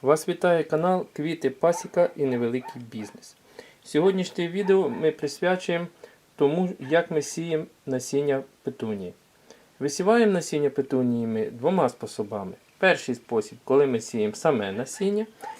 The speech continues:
і другий спосіб, коли ми сіємо гранула. Різниця трішки є. Ну, ви знаєте, що гранули мають трошки більші розміри, їх сіяти легше.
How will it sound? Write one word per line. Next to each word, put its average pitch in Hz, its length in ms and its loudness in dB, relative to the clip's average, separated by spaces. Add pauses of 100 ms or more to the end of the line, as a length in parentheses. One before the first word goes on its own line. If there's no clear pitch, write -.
(160)
і 131 60 -4
другий 147 340 0
спосіб, 185 480 -6
коли 110 220 0
ми 147 160 -4
сіємо 127 380 -6
гранула. 107 600 2 (420)
Різниця 165 460 2
трішки 165 420 0
є. 110 280 2
Ну, 220 100 4
ви 190 140 2
знаєте, 135 520 2
що - 160 2
гранули 135 500 2 (720)
мають 123 340 0
трошки 135 300 -6
більші 190 380 -2
розміри, 175 460 2
їх 156 360 -4
сіяти 156 460 0
легше. 113 460 2